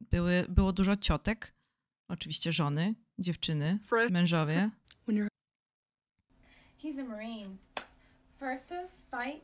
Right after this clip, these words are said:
Speaker 3: he's loyal. Honor, courage, commitment. Core values simplify.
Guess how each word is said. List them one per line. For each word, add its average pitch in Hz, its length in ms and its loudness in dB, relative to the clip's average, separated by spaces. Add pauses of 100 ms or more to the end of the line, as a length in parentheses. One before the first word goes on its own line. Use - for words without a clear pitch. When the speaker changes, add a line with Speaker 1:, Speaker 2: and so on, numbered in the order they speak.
(100)
Speaker 3:
he's 285 240 -14
loyal. 220 520 -8 (760)
Honor, 269 520 -4
courage, 269 640 -10
commitment. 220 680 -10 (580)
Core 277 500 -4 (160)
values 269 380 -8
simplify. 226 680 -8